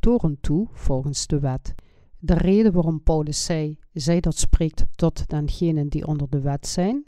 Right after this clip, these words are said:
is omdat God de wet aan diegenen gaf die niet wedergeboren zijn, die de zonde niet kennen en de zonde niet als zonde beschouwden, om de zondaars, die zich in hun werkelijk bestaan nooit aan de wet kunnen houden,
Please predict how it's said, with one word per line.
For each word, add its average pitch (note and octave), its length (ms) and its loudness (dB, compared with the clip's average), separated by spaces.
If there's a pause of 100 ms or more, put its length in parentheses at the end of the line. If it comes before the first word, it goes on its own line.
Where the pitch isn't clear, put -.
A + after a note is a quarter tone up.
is E3 200 -2
omdat D3 340 -4
God - 360 2
de G#3+ 120 0
wet D3 260 0
aan C#3+ 140 -8
diegenen F#3 560 -2
gaf D#3 440 -2
die D3 140 -4
niet C#3+ 260 -2
wedergeboren D3 800 0
zijn, D3+ 380 -4 (460)
die D#3 140 0
de D3 100 -2
zonde C#3+ 340 0
niet E3 280 0
kennen D#3 420 -4 (180)
en D#3 140 -4
de D3 100 -2
zonde D3 340 -2
niet D#3 240 -2
als C#3 180 -2
zonde C#3 300 -4
beschouwden, D3 680 -2 (460)
om D3+ 180 -2
de C#3+ 120 -2
zondaars, C#3+ 840 -2
die D#3 140 -4
zich C#3+ 220 -6
in F3+ 160 -4
hun C#3 200 -4
werkelijk D3+ 480 -4
bestaan D3 460 -2
nooit D#3 220 -2
aan C#3+ 160 -4
de C#3 80 -4
wet C#3+ 240 -4
kunnen C3 280 -4
houden, C3+ 400 -2